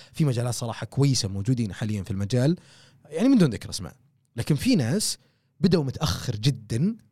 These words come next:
لكنه قاعد يبدون بشكل متوازن، وقاعد يشتغلون بشكل متوازن، وقاعد ينجحون. صحيح إن نجاحهم جاء متأخر، لكن ترى هذا شيء طبيعي. أنا من ألفين وتسعة أشتغل.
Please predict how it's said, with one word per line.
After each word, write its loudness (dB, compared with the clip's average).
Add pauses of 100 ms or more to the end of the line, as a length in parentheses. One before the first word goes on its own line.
(360)
لكنه 2 (500)
قاعد 2
يبدون 2
بشكل 0
متوازن، -2 (300)
وقاعد -6
يشتغلون -2
بشكل -4
متوازن، -2
وقاعد -4
ينجحون. -2 (500)
صحيح 0
إن 2
نجاحهم 0
جاء -2
متأخر، -6 (340)
لكن -2
ترى -4
هذا -2
شيء -6
طبيعي. -4 (440)
أنا 4
من 4
ألفين 0
وتسعة -2
أشتغل. -8